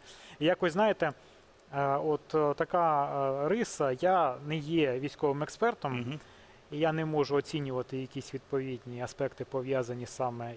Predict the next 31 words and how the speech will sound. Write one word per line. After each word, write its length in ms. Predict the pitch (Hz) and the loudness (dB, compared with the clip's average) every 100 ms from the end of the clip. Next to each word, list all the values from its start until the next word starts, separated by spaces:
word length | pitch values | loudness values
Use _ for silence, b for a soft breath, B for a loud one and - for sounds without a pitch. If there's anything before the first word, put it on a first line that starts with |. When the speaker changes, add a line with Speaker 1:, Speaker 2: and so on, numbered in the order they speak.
| 123 | -10
Speaker 1:
із 160 | 120 - | -8 -4
тим, 260 | 143 127 | -2 -2
що 200 | 120 175 | -2 -2
там 180 | 160 139 | 0 -2
могло 280 | 131 117 135 | -2 -2 0
вибухнути, 840 | 175 233 170 - 165 151 156 147 B B B B | 2 2 0 -4 -6 -4 -2 -2 B B B B
могло 300 | 147 139 175 | -2 2 2
вибухнути, 600 | 147 139 123 - 131 - | 2 0 -2 -4 -6 -6
не 120 | 147 | -4
могло 320 | 165 180 247 220 | 0 0 2 2
вибухнути, 560 | 180 156 - 151 - | 2 0 -2 -2 0
я 100 | 160 | 0
цього 240 | - 139 139 | 0 0 0
робити 340 | 131 139 165 | 2 0 0
не 100 | 190 | -2
буду. 300 | 220 277 196 B B B B B | 0 0 0 B B B B B
Але 180 | 170 185 | 2 4
я, 120 | 285 | 4
в 40 | - | 2
принципі, 500 | 190 226 - 185 160 | 0 -2 -2 -2 -2
достатньо 420 | 147 - 196 151 | -2 0 -2 -2
тривалий 380 | 151 156 170 139 | -2 2 4 4
час 240 | 180 156 | 2 0
аналізую 480 | 143 147 156 151 151 | 0 0 0 2 2
пропаганду, 540 | - 160 170 226 214 | 2 0 2 2 2
в 40 | 139 | -2
тому 200 | 180 156 | 0 -2
числі 180 | - 147 | 0 0
і 20 | |
російську 420 | 151 156 - 127 | 2 0 -4 -4
пропаганду. 560 | - - 127 131 110 | -4 -2 -2 -2 -4